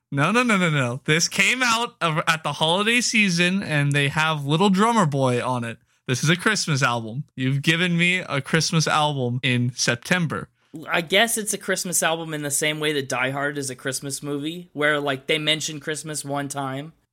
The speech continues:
Speaker 1: All I'm saying is that this was very poorly timed and would have made a way better Spin It Christmas episode.
Speaker 2: Okay, well, I guess
Speaker 1: I don't wanna be listening to Christmas music in September, all right?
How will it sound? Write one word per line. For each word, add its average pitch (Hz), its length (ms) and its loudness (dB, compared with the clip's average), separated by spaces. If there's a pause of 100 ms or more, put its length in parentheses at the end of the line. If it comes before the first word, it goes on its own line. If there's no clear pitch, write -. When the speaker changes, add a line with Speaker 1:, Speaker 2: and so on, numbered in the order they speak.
Speaker 1:
All 156 260 2
I'm 202 80 2
saying 160 520 0
is 135 180 -2
that 127 160 -4
this 131 180 -6
was 131 220 -2 (180)
very 131 260 2
poorly 127 360 0
timed 160 480 -2
and 123 180 -4
would 123 80 -4
have 123 100 -4
made 120 240 -4
a 117 120 -8
way 131 320 -2
better 131 400 -4
Spin 147 260 -4
It 139 60 0
Christmas - 340 -4
episode. - 420 -8 (240)
Speaker 2:
Okay, 143 280 -2
well, 135 240 -4 (260)
I 131 80 -8
guess 135 180 0
Speaker 1:
I 139 60 4
don't 160 80 8
wanna 185 140 6
be 202 80 4
listening 175 400 2
to 156 60 4
Christmas 175 480 0
music 147 280 0
in 143 100 -2
September, 135 560 -2
all 117 160 -6
right? 139 200 -2